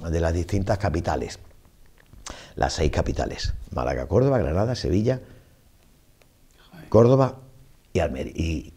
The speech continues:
y Linares, seis capitales. Porque considero que somos capitales, todo. Bueno, bueno, pues, eh, hemos tenido, eh, durante esta semana también atención especial en cada, en cada delegación de Andalucía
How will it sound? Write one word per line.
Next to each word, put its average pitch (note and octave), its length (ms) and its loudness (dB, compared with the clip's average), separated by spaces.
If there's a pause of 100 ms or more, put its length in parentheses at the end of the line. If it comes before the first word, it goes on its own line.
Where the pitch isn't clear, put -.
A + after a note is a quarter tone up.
(100)
y F2 180 0
Linares, D#2+ 560 4 (300)
seis - 420 4 (160)
capitales. - 540 6 (2000)
Porque A#2+ 260 12
considero A2 480 12
que A2+ 80 8
somos A2+ 220 4
capitales, D3 440 12
todo. - 280 10 (160)
Bueno, A2+ 260 10 (180)
bueno, A#2+ 280 12
pues, A#2+ 200 12
eh, C#3+ 480 12
hemos G3 220 12
tenido, F#3 600 12
eh, D3+ 200 10
durante D3+ 360 6
esta D#3+ 180 4
semana D#3+ 480 6
también B2+ 600 6 (120)
atención A2+ 520 6
especial C#3 480 8
en G2 120 0
cada, G#2 380 2
en G2+ 220 -2
cada G2+ 420 0
delegación G#2 680 2
de F#2+ 60 -2
Andalucía G2+ 640 4